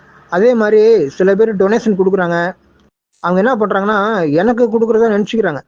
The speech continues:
இது ஒரு மனுஷனுக்கு கொடுக்குறோம் அப்படின்னு நினைச்சுக்கிறாங்க. அப்படி இல்ல, உண்மையிலேயே அப்படி இல்ல. நீங்க சிவனுக்கு தான் கொடுக்குறீங்க. அப்ப வந்து அந்த சிவன் வந்து கண்டிப்பா உங்களுக்கு நல்லது பண்ணுவாரு, கண்டிப்பா பண்ணுவாரு.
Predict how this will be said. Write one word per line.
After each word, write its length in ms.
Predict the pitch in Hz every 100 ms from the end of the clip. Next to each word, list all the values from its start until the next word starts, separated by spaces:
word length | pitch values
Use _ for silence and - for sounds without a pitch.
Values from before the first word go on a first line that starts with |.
| _
இது 140 | 170
ஒரு 100 | 185
மனுஷனுக்கு 420 | 170 180 208 185
கொடுக்குறோம் 420 | 156 147 139 147 139
அப்படின்னு 260 | 139 147
நினைச்சுக்கிறாங்க. 520 | 143 147 156 131 135
அப்படி 220 | 202 180 147
இல்ல, 320 | 151 143 143
உண்மையிலேயே 340 | 156 165 160
அப்படி 180 | 135 135
இல்ல. 160 | 143 143 202 254 - _ _ _ _ _ _
நீங்க 280 | 165 151 147 139
சிவனுக்கு 380 | 135 180 208 175
தான் 220 | 196 175
கொடுக்குறீங்க. 380 | 156 165 139 139 175 208 214 _ _ _ _ _
அப்ப 160 | 226 226
வந்து 180 | 233 294
அந்த 140 | 269
சிவன் 300 | - 220 254
வந்து 200 | 208 220
கண்டிப்பா 480 | 190 214 247 240 262
உங்களுக்கு 340 | 214 185 240 240 170
நல்லது 300 | 151 196 202
பண்ணுவாரு, 360 | 170 202 156 110 -
கண்டிப்பா 520 | - 156 202 226 247
பண்ணுவாரு. 400 | 190 170 143 160